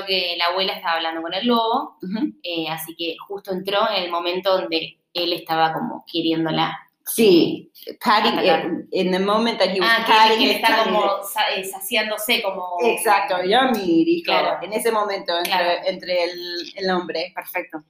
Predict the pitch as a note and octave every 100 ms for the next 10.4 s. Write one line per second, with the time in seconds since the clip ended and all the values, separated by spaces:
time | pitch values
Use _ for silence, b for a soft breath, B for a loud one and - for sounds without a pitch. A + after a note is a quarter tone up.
0 | _ _ - G#3+ G3+ F#3+ F#3 F3+ F3+ F3
1 | E3+ E3+ E3+ E3 E3 - - - _ _
2 | _ b b - F#3+ C4+ D#4 C4 F#3+ A3
3 | A#3 D#4+ F4 F4+ D4+ A3 A#3+ C#3 - -
4 | - _ _ - - - A4 - - A3+
5 | - G3 - G3+ G#3 G3+ - G3 F#3 F3+
6 | F3+ A3 B3 G#3+ G#3 F#3+ F3+ F#3 G#3+ B3
7 | D#4 - B3+ C4 - F3 F3 F#3+ A3 B3+
8 | F#3+ D3 C#3+ - _ _ - F#3 E3+ F#3
9 | F#3 D#3 D#3+ D#3+ E3 D3+ C#3+ - - F#3+
10 | G#3 G#3+ G3 D3